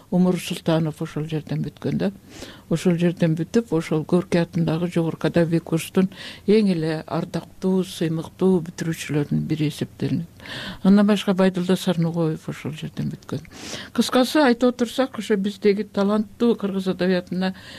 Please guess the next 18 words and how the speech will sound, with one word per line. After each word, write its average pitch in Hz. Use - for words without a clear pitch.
бир 190
жаңы 196
эстетикалык 214
аралдарды 190
ачкан 180
акын 175
жазуучулар 170
ошо 165
курсту -
бүтүптүр -
да. 320
Анан 233
кийинки 247
кезде 247
биз 226
эгемендүүлүк 226
болгондон 214
кийин 214